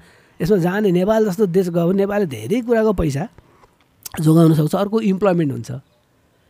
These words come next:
यत्रो युवाहरू तिस चालिस लाख बाहिर गएका छन्, त्यो पर्दैन। पाँच दस लाख बाहिर गए पनि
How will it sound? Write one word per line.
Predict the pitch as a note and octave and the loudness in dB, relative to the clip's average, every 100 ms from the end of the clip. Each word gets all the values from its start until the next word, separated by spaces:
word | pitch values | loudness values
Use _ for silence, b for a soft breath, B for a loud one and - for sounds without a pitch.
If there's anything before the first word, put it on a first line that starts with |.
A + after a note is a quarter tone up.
| - | -12
यत्रो | D3 G3+ | -2 2
युवाहरू | F#3+ F#3 F3 E3 E3+ | 2 2 0 -2 -4
तिस | E3+ E3 | -6 -6
चालिस | D#3+ C#3+ | -4 -4
लाख | D3 | -4
बाहिर | D3 D3 D3+ | -4 -6 -8
गएका | D3 D3 | -8 -8
छन्, | D#3 | -8
त्यो | - E3 | -10 -8
पर्दैन। | D#3 D3 C3+ D3+ _ b b b b _ - | -6 -4 -4 -6 _ b b b b _ -20
पाँच | - - D3+ D#3 | -20 -10 -6 -4
दस | C3+ | -4
लाख | D3+ | -4
बाहिर | C#3+ C#3+ D3+ | -4 -4 -4
गए | C#3+ B2+ | -2 -2
पनि | A2+ G#2 | -4 -6